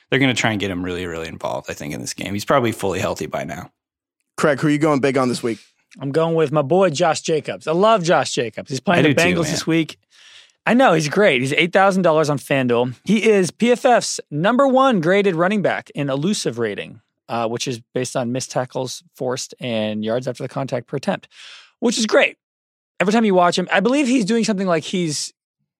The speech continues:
Speaker 3: Kevin Clark just said this on the N F L show. He's miss-, he's, like, forcing point two seven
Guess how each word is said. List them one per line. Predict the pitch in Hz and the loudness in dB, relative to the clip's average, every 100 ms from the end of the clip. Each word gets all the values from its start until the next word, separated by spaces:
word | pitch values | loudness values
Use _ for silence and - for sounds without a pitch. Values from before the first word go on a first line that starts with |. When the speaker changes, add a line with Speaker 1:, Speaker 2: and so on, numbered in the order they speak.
| - | -6
Speaker 3:
Kevin | 208 196 | -4 -2
Clark | 175 160 | -2 -2
just | 147 - | -4 -6
said | 143 123 | -6 -4
this | 110 - | -6 -8
on | 143 | -8
the | 117 | -6
N | |
F | 120 | -6
L | 131 | -6
show. | 123 139 | -6 -6
He's | 127 175 | -6 -6
miss-, | 160 170 170 - | -4 -4 -4 -6
he's, | 156 165 | -4 -2
like, | 170 | -2
forcing | - - 185 156 175 135 | -4 -4 -2 -2 -6 -8
point | - 180 180 | -6 -6 -6
two | - 180 | -6 -6
seven | 165 - 160 156 156 151 | -4 -2 -2 -2 -4 -8